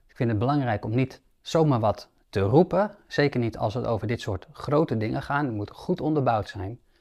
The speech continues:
Dus ik heb dit uitgebreid besproken in eerdere afleveringen. Als je daar vragen over hebt, ga daar even naar terug. Maar dat is hier het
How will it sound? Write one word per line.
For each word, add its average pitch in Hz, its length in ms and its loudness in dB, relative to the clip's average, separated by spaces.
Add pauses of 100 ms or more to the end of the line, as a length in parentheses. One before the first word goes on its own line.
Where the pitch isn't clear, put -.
(500)
Dus 120 280 -4
ik - 180 -4
heb 123 200 -4
dit - 280 -8 (120)
uitgebreid 123 800 2
besproken - 540 -2
in 117 180 -4
eerdere 123 320 -2
afleveringen. 107 840 -4 (520)
Als - 180 -6
je 127 60 -4
daar 113 120 2
vragen 147 360 4
over 123 200 0
hebt, 104 220 -6 (180)
ga 113 240 -2
daar 123 300 4
even 123 440 -2 (180)
naar 107 240 -2
terug. - 420 4 (380)
Maar 117 140 2
dat 180 160 6
is 131 100 2
hier 135 380 2
het 131 200 -4